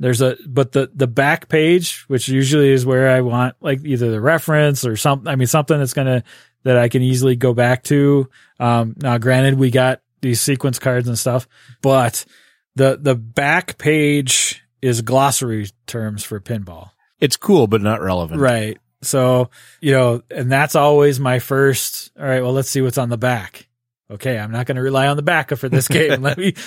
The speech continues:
Speaker 1: let me see what's inside. Um, so again, great for the theme, and I, I, I know it's
Speaker 2: That
Speaker 1: Diane's
Speaker 2: would have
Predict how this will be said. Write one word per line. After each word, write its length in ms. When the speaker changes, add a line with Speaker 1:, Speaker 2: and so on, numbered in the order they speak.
Speaker 1:
let 140
me 100
see 180
what's 200
inside. 500
Um, 500
so 540
again, 540
great 320
for 140
the 120
theme, 460
and 100
I, 600
I, 100
I 40
know 280
it's 160
Speaker 2:
That 100
Speaker 1:
Diane's 240
Speaker 2:
would 80
have 80